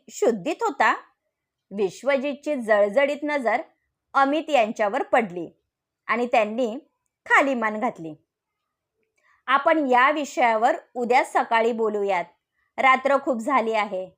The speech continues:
अमृताने विषय बदलला. रागाच्या भरात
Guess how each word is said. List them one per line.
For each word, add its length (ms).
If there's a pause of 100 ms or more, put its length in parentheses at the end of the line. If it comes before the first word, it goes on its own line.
(320)
अमृताने 840
विषय 360
बदलला. 440 (600)
रागाच्या 520
भरात 400